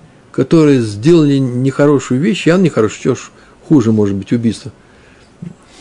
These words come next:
лишение человека жизни. Э, тем не менее, они защищают их, защищают от такой простой вещи, как, э, мщение, э, мстительность. Раньше это, наверное, была такая реальная вещь. Э,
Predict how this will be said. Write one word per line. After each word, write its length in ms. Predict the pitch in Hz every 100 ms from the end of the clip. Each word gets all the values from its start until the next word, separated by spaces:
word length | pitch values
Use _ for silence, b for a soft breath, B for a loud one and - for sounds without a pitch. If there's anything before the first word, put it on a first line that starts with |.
| b b -
лишение 340 | 104 131 123
человека 320 | 104 113 113
жизни. 320 | 107 107 90 82 - b b b b
Э, 640 | 120 110 104 104 101 98 95
тем 100 | -
не 80 | 139
менее, 280 | 170 202 175 -
они 260 | 143 156
защищают 680 | 123 110 135 - 143 120 117
их, 200 | 233 - - _ b b b _
защищают 640 | 107 104 107 - 147 135 127
от 80 |
такой 200 | 110 120
простой 300 | 123 123 -
вещи, 240 | 131 135 -
как, 240 | 110 -
э, 200 | 107 101
мщение, 640 | 98 95 - 127 135 180 - b b b _
э, 180 | 104 101
мстительность. 680 | 98 - 135 147 165 196 -
Раньше 320 | 104 104 -
это, 100 | -
наверное, 220 | 110 107
была 160 | 101 104
такая 220 | 85 104
реальная 460 | 101 117 120 139 160
вещь. 260 | 202 - - B B B B
Э, 680 | - 110 107 107 104 104 101